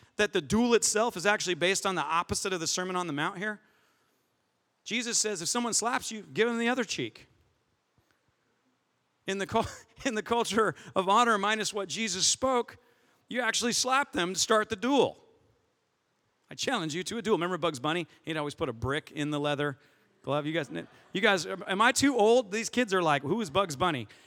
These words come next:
But he was awesome. He'd put the brick in there. Boom. "Challenge you to a duel." And you would fight the duel, and you would fight to the death. And you know what you were doing? You were living out your own justice.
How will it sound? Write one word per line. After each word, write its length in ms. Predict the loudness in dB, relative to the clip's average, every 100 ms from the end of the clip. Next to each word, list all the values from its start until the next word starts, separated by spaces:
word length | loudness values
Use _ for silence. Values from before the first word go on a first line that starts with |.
| -20 _ -20
But 160 | -12 -8
he 120 | -4
was 160 | -2 6
awesome. 500 | 8 8 4 -6 -8 -20 _ _ _ _ _ _ _ _ _ _ _ _ _ _ _ _ _ _ _
He'd 140 | -10
put 140 | -8 -6
the 80 | -4
brick 320 | -2 -2 -4
in 100 | -6
there. 240 | -6 -10 -6
Boom. 360 | -4 -4 -6 -12 _ _ _ -20
"Challenge 440 | -18 -12 -10 -8
you 100 | -6
to 160 | -6 -8
a 40 |
duel." 400 | -4 -2 -2 -4 -10 _ _ _ _ _ _ _ _ _ -2
And 140 | 2
you 140 | 6
would 120 | 4 2
fight 420 | 2 4 4 2
the 80 | -2
duel, 340 | 0 2 2
and 140 | 0
you 60 | 0
would 140 | -2
fight 260 | 0 -2 0
to 100 | -2
the 120 | -2
death. 360 | 2 2 2 -2 -4
And 140 | 0
you 80 | 2
know 80 | 4
what 160 | 4
you 100 | 4
were 120 | 0
doing? 420 | 0 2 2 0 -4 -10 -6
You 120 | 0
were 140 | 2
living 520 | 2 -2 0 0 -2 -2
out 380 | 4 6 6 4
your 180 | 0 4
own 300 | 2 2 0
justice. 720 | 2 2 2 0 -2 -2 -4